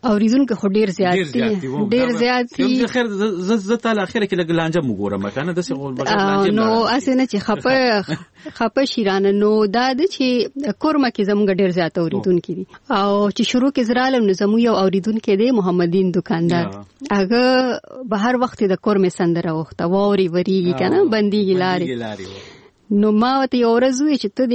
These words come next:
Speaker 1: کورمې نه هم لږ راوځه، که نه. <laughs> نو بیا به یې اکثر وویل چې یو فرخنده اسد سندره خو غواړم،
Speaker 2: هم.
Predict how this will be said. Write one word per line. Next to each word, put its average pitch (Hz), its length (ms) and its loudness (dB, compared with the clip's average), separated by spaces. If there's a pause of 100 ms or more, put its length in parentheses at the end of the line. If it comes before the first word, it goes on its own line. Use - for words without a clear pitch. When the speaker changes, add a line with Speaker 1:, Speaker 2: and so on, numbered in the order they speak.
(140)
Speaker 1:
کورمې 254 300 2
نه 226 160 2
هم 262 160 4
لږ 226 260 0
راوځه، 208 380 2
که 202 120 0
نه. 359 100 4 (560)
<laughs> - 540 -8
نو 247 100 2
بیا 262 200 0
به 277 100 0
یې 269 60 0
اکثر 294 340 -2
وویل 254 220 0
چې - 120 -6
یو 202 680 2
فرخنده 214 460 -2
اسد 294 320 -2
سندره 254 440 0
خو - 140 -4
غواړم، 269 440 0 (180)
Speaker 2:
هم. 131 220 -12